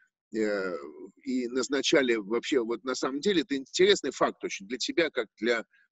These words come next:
э, человека, который занимается и социальной, и социальными науками тоже, во-, ну, действительно очень глубоко, и развитием общества и обществ. Э, э, сегодня,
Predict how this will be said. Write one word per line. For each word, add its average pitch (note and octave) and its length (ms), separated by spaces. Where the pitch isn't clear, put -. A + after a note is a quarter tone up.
э, A2 160
человека, B2 340
который B2+ 180
занимается B2+ 540
и A#2 40
социальной, C#3+ 600
и - 40
социальными C#3 600
науками G#2+ 480
тоже, G2 260
во-, D2 220
ну, D2 320
действительно G2+ 600
очень - 200
глубоко, G#2+ 440
и B2 100
развитием C3 460
общества C#3+ 440
и A#2 60
обществ. - 540
Э, B2+ 40
э, A#2+ 200
сегодня, C#3+ 840